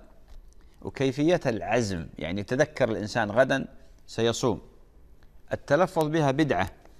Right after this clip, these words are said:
مخالفة، لأن ما ثبت عن النبي ولا عن الصحابة ولا عن الأئمة الأربعة المتبوعين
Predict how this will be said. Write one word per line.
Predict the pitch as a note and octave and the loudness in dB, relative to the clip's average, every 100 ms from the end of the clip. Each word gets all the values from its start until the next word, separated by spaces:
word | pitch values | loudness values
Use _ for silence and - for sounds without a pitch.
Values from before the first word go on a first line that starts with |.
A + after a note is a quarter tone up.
| - - - - - | -20 -20 -20 -20 -12
مخالفة، | - G#2+ C3+ D#3 A2+ F#2+ G2 | -6 -2 4 4 4 -2 -4
لأن | F#2+ A#2 A#2 | -4 -2 0
ما | D3+ | 0
ثبت | E3+ B2+ A#2 F#2+ | 0 0 -2 -2
عن | G2 A#2 | -2 0
النبي | G#2+ G2 F#2+ | 0 0 2
ولا | B2+ C3 | 2 2
عن | G#2+ | -2
الصحابة | A2 - G#2+ A2+ F#2+ D#2+ | -6 -6 -2 0 0 -2
ولا | F2+ C3+ D#3+ | -2 2 2
عن | C#3+ C#3+ | 2 0
الأئمة | C#3 G#2+ C3+ B2+ | -2 -2 -2 -2
الأربعة | A#2 A#2+ G#2+ G2 | 0 0 2 -2
المتبوعين | A2 A2+ - A2+ G#2 F#2+ | -2 -4 -2 0 2 0